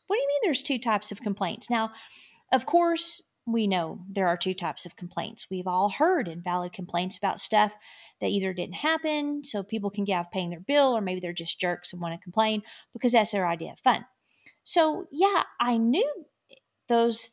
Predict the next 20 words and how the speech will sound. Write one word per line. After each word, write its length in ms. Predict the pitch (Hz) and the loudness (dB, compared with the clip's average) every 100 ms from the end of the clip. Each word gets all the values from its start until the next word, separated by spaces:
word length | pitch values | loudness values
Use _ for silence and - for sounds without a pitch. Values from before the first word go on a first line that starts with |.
| - | -2
things 440 | 208 202 208 202 | 0 0 0 -2
were 220 | 196 185 180 - | -4 -6 -4 0
there 460 | 320 269 175 214 | 2 4 2 0
and 340 | 254 196 214 214 - - | 0 -2 -4 -6 -16 -10
probably 320 | - 277 294 | -2 0 0
could 220 | 285 240 | 0 -2
have 200 | 220 202 | -2 -4
come 160 | - 208 | -2 0
up 140 | 208 | 0
with 80 | 214 | -2
the 120 | 208 | -2
idea 200 | 202 208 | 0 -2
that 140 | 214 208 | -4 -4
there 140 | 190 | -4
are 120 | 185 | -4
two 160 | - 202 | -4 -2
types 260 | 180 165 | -2 -2
of 80 | 180 | -6
complaints. 460 | 202 208 381 330 - - - - - - | -6 -2 0 -2 -8 -16 -20 -20 -10 0
But 240 | 247 - | 0 0